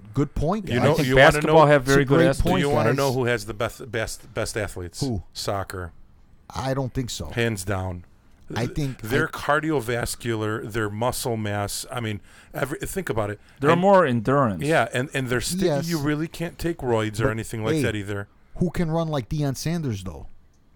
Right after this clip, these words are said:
Speaker 1: Is there any
Speaker 3: Football
Speaker 2: I,
Speaker 1: soccer
Speaker 2: I, oh, dude, I can find you soccer players that can outrun him.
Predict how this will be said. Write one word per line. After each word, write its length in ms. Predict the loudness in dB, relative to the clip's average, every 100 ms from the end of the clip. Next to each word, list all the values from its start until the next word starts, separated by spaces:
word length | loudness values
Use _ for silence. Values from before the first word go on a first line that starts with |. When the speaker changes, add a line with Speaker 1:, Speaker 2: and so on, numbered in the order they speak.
| -18 -12
Speaker 1:
Is 240 | -4 4
there 100 | 6
any 80 | 8
Speaker 3:
Football 100 | 8
Speaker 2:
I, 80 | 8
Speaker 1:
soccer 180 | 8 6
Speaker 2:
I, 100 | 4
oh, 140 | 2 0
dude, 220 | 0 0
I 140 | 0
can 180 | -2 -4
find 280 | -2 -2 -2
you 60 |
soccer 340 | -4 -4 -4 -4
players 280 | -2 -2 -4
that 120 | -4
can 100 | -4
outrun 340 | -4 -4 -4
him. 180 | -6